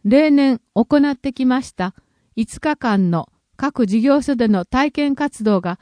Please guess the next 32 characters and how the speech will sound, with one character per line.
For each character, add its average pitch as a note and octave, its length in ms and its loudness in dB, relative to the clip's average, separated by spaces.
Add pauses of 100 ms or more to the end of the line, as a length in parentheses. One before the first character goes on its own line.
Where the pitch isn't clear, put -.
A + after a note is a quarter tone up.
(240)
で G#3+ 160 0
き D#4 140 -2
な C4+ 100 0
く A#3 100 -4
な G3 140 2
り F3+ 120 -2
ま F3 140 -2
し - 120 -14
た。 - 180 -14 (1040)
そ - 160 -2
こ C4+ 140 2
で B3+ 300 -2
地 E4 220 2
域 A#3+ 140 -4
に G#3 140 4
学 G#3 280 4
ぶ F#3+ 220 -4
ト A#3+ 140 0
ラ C#4+ 160 2
イ C#4 140 2
ア C4+ 40 0
ル C4+ 120 2
ウ B3 80 0
ィ C4 160 6
ー A3 40 2
ク G3 120 -4
の F3+ 80 2
趣 G#3+ 340 -4
旨 - 20 4
の F3 120 2
も E3 120 -2
と、 D#3+ 220 -4